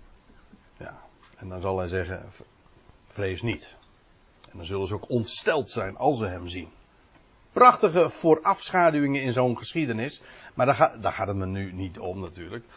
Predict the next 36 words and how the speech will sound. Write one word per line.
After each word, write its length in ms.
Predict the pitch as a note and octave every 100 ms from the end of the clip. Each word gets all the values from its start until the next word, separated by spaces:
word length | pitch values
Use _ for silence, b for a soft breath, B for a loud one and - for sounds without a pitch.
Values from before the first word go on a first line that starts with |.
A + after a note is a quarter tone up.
| B B B B _
Het 80 | G2+
is 140 | - -
dus 180 | E2+
een 120 | F#2+ F2
beetje 240 | E2+ G2
illegaal 440 | G2+ F#2+ A2+ G#2+
dat 160 | G2 F#2
ik 100 | F#2
nu 200 | G2+ F#2+
dit 180 | G2 -
soort, 260 | G2 E2+
eh, 200 | F#2 F2+ F2+
opmerkingen 600 | A2 G2+ G2 F#2 F#2+ F2+
erover 300 | F2+ E2+ F#2
maak. 240 | F#2 F#2 B2+
Het 100 | -
gaat 200 | A#2 G#2+
namelijk 320 | F2+ G#2+ F#2
over 220 | F#2+ G#2
de 60 | G#2+
vierde 280 | G#2 F#2+
nachtwaken. 640 | G#2+ A#2 F#2 F2 - - - -
Hè? 140 | - - -
Maar 220 | C3 B2 - B B B B B - C#4+ - - _ _ _ _ -
het 120 | - B2+
zijn 180 | A#2
verschillende, 680 | A2+ - A#2+ A#2 G2 F#2+ F#2
eh, 200 | - F#2+ F2 - - -
stadia 720 | - - D#3+ E3+ D3+ C#3 C3+ C3+
in 280 | A#2+ A2+ G2
de 80 |
nacht, 320 | G2+ D#2+ - -
dat 180 | G#2+
is 120 | F#2+ F#2
het 140 | E2+
idee. 480 | G2+ F2+ F2 D#2+